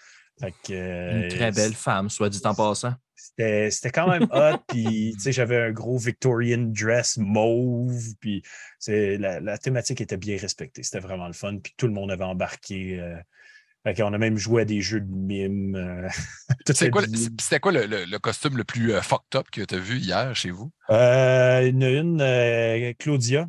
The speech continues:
Speaker 1: elle est venue, puis elle était en, elle s'avait pogné genre un One Piece bodysuit que tu vois tous son, ses, ses intestins dedans, puis toute
Speaker 3: Ah
Speaker 1: la
Speaker 3: ouais ?
Speaker 1: kit, genre. Puis elle s'avait vraiment mis en clown, elle s'avait mis des verres de contact rouges fuckés, man. C'était quasiment dur d'y parler, parce que j'étais comme,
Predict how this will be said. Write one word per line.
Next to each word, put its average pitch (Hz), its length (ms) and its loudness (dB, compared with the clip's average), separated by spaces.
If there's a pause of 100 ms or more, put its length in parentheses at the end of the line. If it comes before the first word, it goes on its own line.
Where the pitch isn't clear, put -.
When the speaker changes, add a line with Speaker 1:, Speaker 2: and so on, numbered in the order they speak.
(260)
Speaker 1:
elle 113 80 -2
est 113 100 2
venue, 139 240 2
puis 135 160 0
elle 117 80 6
était 147 380 2
en, 117 340 0
elle 107 160 -4
s'avait 120 220 -4
pogné 131 280 -2
genre 180 220 0
un 120 60 4
One 127 420 2
Piece 156 320 -4
bodysuit 120 720 0
que 113 100 -4
tu - 220 -4
vois 117 380 2
tous 175 260 -8
son, 117 400 -2
ses, 101 320 -2
ses - 540 -2
intestins 123 580 0
dedans, 147 500 2
puis - 60 -10 (100)
toute 196 80 4
Speaker 3:
Ah 247 60 4
Speaker 1:
la 269 80 4 (180)
Speaker 3:
ouais ? 180 80 0
Speaker 1:
kit, 160 60 -6
genre. 170 140 0 (260)
Puis 120 80 4
elle 110 60 4
s'avait 120 260 2
vraiment 120 320 0
mis 147 140 -2
en 135 160 0
clown, 143 320 2
elle 123 60 2
s'avait 113 240 0
mis 135 100 0
des 127 140 4
verres 123 120 2
de 127 100 0
contact 120 440 -4
rouges 127 480 2
fuckés, 139 540 0
man. 131 140 2
C'était 131 180 4
quasiment 156 360 4
dur 151 220 0
d'y 127 100 -4
parler, 120 460 -2
parce - 180 -10
que - 80 -12
j'étais 110 140 -8
comme, 98 160 -8